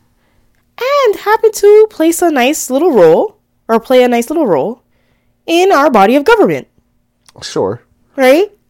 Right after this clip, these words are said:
Speaker 1: And we had jobs because of this person. Jobs were made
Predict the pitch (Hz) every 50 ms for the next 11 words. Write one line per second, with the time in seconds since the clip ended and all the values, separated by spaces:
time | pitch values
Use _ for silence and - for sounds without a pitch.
0 | _ _ _ _ _ - 330 330 349 349 349 359 349 339 370 - _ _ - 233
1 | 233 269 339 381 392 427 440 440 - - 294 294 320 339 277 240 - 302 320 370
2 | 392 427 381 349 - - 277 - 233 220 196 185 180 175 - - 165 151 - -
3 | - - 185 _ _ _ _ _ _ _ _ _ _ - 175 226 220 247 254 262
4 | 254 262 254 247 240 240 233 247 254 247 233 185 165 170 165 165